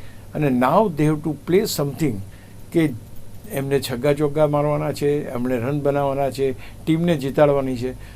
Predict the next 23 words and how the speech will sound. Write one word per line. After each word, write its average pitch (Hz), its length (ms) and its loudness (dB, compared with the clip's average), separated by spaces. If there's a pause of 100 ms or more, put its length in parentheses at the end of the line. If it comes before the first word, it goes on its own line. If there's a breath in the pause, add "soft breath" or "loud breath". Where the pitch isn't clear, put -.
(880 loud breath)
પહેલી 170 200 10
વાત 214 240 8
કરીએ 196 160 8
આપણે 185 200 6
રોહિત 160 260 8
શર્માની, 135 400 0
તો 139 120 0
રોહિત 160 220 8
શર્મા 170 320 0
કેટલા 147 320 4
ફોર્મમાં 117 440 0
છે. 98 380 -8 (160)
He 196 280 2
is 190 60 6
in 202 160 6
a 175 80 0
good 170 140 8 (100)
touch, 143 140 6
સેન્ચુરી 143 400 2
પણ 156 200 0
મારી, 135 200 2
બધું 156 240 2
બરાબર. 135 300 4